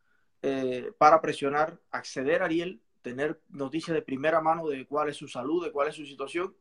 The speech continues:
y que sepan ellos que Ariel no está solo, que estamos pendientes de lo que suceda. Segundo, hay amigos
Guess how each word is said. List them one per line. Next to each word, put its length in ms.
y 160
que 140
sepan 400
ellos 200
que 120
Ariel 220
no 100
está 160
solo, 260
que 100
estamos 280
pendientes 540
de 80
lo 100
que 100
suceda. 380
Segundo, 680
hay 800
amigos 440